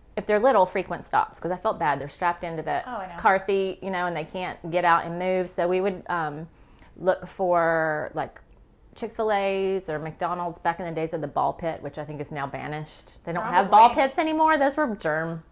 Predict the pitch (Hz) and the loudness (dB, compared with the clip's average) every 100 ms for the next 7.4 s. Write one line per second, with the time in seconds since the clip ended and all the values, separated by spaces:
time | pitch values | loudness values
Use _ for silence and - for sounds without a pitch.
0 | _ - 214 202 392 - 508 539 349 311 | _ -18 -12 0 2 4 2 4 2 2
1 | 320 311 240 - 190 202 190 190 185 175 | 0 0 -4 -2 -2 -2 -2 0 0 -2
2 | - 214 254 466 622 571 240 240 269 320 | -10 -14 -14 -4 -2 2 4 6 6 6
3 | 233 196 - 147 147 - 233 214 220 - | 4 2 0 0 0 2 4 4 2 0
4 | 254 254 247 240 - 175 156 - 120 - | 2 2 2 0 4 8 8 6 2 0
5 | - - - - - - - _ - - | -6 -12 -10 -10 -10 -20 -20 _ -20 -20
6 | - - - - 254 285 320 294 254 220 | -20 -20 -20 4 8 8 6 8 6 6
7 | 226 220 202 165 | 2 2 2 0